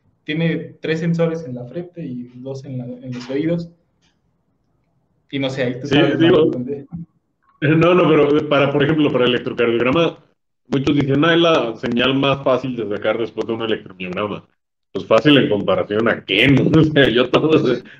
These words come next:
Speaker 2: todas las capturas de señales yo siempre las digo complejas, pero ahorita de la que estaba hablando Daniel, de la, del electroencefalograma particularmente, este, sí es un tema, ¿no? Y, y el ruido ahí,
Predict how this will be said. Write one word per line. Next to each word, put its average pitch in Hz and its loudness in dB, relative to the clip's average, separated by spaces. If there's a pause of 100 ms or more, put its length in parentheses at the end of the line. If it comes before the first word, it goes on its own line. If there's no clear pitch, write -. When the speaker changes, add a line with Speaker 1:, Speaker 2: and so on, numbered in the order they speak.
Speaker 2:
todas 170 8
las 151 6
capturas 139 4
de 123 4
señales 123 2
yo 123 2
siempre 127 0
las 107 2
digo 113 0
complejas, 101 -4 (520)
pero 120 6
ahorita 127 6
de 147 8
la 120 6
que 107 -2
estaba 104 -2
hablando 131 4
Daniel, 117 0
de 107 -2
la, 101 -2
del 101 -8
electroencefalograma 101 -2
particularmente, 110 -2 (560)
este, 101 -2
sí - -2
es 92 2
un 101 -2
tema, 90 -4
¿no? 80 -16 (420)
Y, 95 0
y 110 2
el 110 2
ruido 127 8
ahí, 127 8